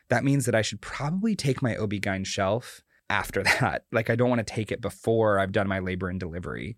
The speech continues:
rotation." And so they really work with you to take a look at your schedule and say, "Okay, your internal medicine, that's coming up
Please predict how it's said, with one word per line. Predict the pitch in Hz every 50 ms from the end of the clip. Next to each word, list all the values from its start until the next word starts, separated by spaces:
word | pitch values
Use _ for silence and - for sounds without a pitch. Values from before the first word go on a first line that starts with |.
| _ _
rotation." | - 80 71 - - - - - - - - - - - - - - - - _ _ -
And | 120 123
so | 120 - - 131 123 117
they | 123 123
really | 120 110 107 110 113 139 156 170 180 175 196 185
work | 143 107 92 104 107 104 104 - -
with | 87 101 101 98 - -
you | 113 123 131 139 139
to | - - 98
take | - - 107 95
a | -
look | 85 85 92 98 - -
at | -
your | - 87 87 90 107 127 147
schedule | 147 - - 117 110 101 92 92 92 - 50 57 - - - - - -
and | - 113 110 107 -
say, | - 110 101 95 90 -
"Okay, | 117 113 - - 90 57 55 - - _ -
your | 104 107 117 117 123
internal | 123 127 - 113 131 117 113
medicine, | 107 107 110 123 131 - - 143 139 143 143 -
that's | 113 104 110 107 127 - - -
coming | - - 127 117 113 110 107
up | 113 123 - -